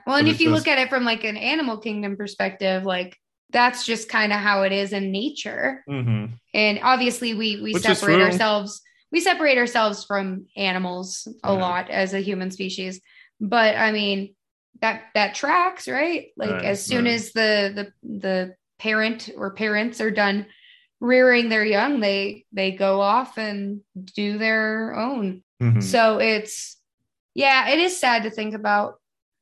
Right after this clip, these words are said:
Speaker 1: from, like, an emotional standpoint, for
Speaker 2: Oh,
Speaker 1: sure.
Speaker 2: absolutely, yeah.
Speaker 1: Um,
Speaker 2: That's why I, that's why I always tear up. I was tearing up
Speaker 1: Mm-hmm.
Speaker 2: talking about it just now, 'cause it
Speaker 1: I
Speaker 2: just,
Speaker 1: know.
Speaker 2: it, it just makes you wish that you did more.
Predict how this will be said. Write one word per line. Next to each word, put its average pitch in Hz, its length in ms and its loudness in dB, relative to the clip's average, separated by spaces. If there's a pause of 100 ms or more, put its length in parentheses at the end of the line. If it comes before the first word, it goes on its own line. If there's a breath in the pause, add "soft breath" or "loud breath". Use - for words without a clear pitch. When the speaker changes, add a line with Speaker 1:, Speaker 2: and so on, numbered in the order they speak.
(140)
Speaker 1:
from, 214 460 -2
like, 202 240 -4
an 202 100 -2
emotional 196 560 -2
standpoint, - 680 -12
for - 80 -12
Speaker 2:
Oh, - 40 -12
Speaker 1:
sure. 104 300 0
Speaker 2:
absolutely, 95 580 -6
yeah. 98 180 -4 (160)
Speaker 1:
Um, 226 540 -8 (100)
Speaker 2:
That's 117 120 -6
why 120 340 4
I, 117 40 4
that's 117 200 -4
why 107 160 2
I 113 40 4
always 113 320 2
tear 110 260 0
up. 117 240 -2
I 101 120 -8
was 92 100 -8
tearing 107 300 0
up 104 80 0
Speaker 1:
Mm-hmm. 98 120 -2
Speaker 2:
talking 110 220 -2
about 104 220 -2
it 98 60 -6
just 101 200 -10
now, 113 160 0
'cause 143 180 -2
it 175 100 0
Speaker 1:
I - 20 -4
Speaker 2:
just, 208 200 4
Speaker 1:
know. 208 140 6
Speaker 2:
it, 170 80 2
it 165 160 0
just 170 260 -2
makes 175 260 0
you 139 100 0
wish 120 400 -2
that 107 160 -4
you 104 420 -6
did 107 260 -4
more. 90 360 -12